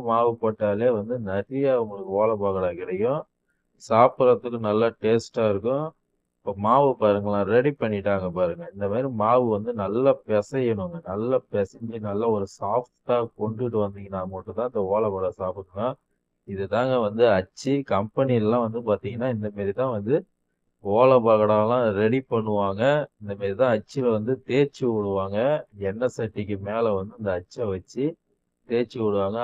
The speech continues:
அவ்வளோ அனல் அடிக்குங்க. அந்த, அஹ், செய்யவே முடியாது. அந்த அளவுக்கு பயங்கர அனல் அடிக்கும். அவ்வளோ கஷ்டப்பட்டு இதை தான் செய்யணும். பாத்துங்க, தேய்ச்சி, தேய்ச்சி விடணும்.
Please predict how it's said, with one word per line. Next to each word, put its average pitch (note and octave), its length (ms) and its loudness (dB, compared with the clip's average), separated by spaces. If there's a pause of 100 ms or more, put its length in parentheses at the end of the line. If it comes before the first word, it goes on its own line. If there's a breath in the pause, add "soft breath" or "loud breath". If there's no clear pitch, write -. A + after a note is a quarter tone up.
(120)
அவ்வளோ C3 420 4 (100)
அனல் A#2+ 300 2
அடிக்குங்க. G#2+ 580 0
அந்த, G#2+ 180 -2 (300)
அஹ், F#2 240 -4 (120)
செய்யவே C3+ 560 0
முடியாது. G#2 460 0
அந்த A2 280 -4
அளவுக்கு B2+ 300 -2
பயங்கர A2+ 540 -2
அனல் G2+ 280 -2
அடிக்கும். F#2 420 -6 (520)
அவ்வளோ G2+ 240 0
கஷ்டப்பட்டு A2 640 -4 (100)
இதை G2+ 200 0
தான் G#2+ 280 -2
செய்யணும். G#2+ 540 -4 (840)
பாத்துங்க, G#2 340 -4
தேய்ச்சி, A#2+ 380 0
தேய்ச்சி B2+ 300 0
விடணும். G2+ 420 0